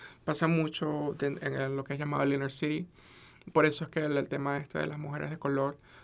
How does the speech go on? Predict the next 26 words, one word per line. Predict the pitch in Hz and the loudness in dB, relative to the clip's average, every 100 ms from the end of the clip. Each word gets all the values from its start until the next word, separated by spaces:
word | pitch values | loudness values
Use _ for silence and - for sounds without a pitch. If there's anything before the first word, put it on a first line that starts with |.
| - | -4
aunque | - 156 156 | -2 4 6
yo, | 143 | 6
me, | 160 170 175 | 4 0 -2
yo | 156 | -2
soy | - 165 | 0 0
bien | 165 | 2
morenita, | 180 214 220 - 170 - | 2 0 -4 -6 -8 -4
yo | 160 | -2
me | 147 | -2
considero | - 175 170 156 | -2 -2 0 0
una | 160 | 2
mujer | 170 165 | 0 0
de | 160 | -2
color, | 175 180 175 - - - - - | -2 -2 -4 -10 -20 -20 -20 -4
este, | - 165 - 160 147 147 143 - - _ _ - | -2 -2 2 4 4 2 0 -2 -6 _ _ -2
es | 151 | 4
donde | 175 165 | 6 6
es | 156 | 4
más | 151 | 0
susceptible | 151 170 - - 147 135 139 | -2 -4 -2 0 0 -2 -6
lo | 135 | -8
que | 135 | -6
es | 139 | -4
el | 143 | -2
inner | 143 | -4
city | 135 147 143 151 | -4 -4 -4 -6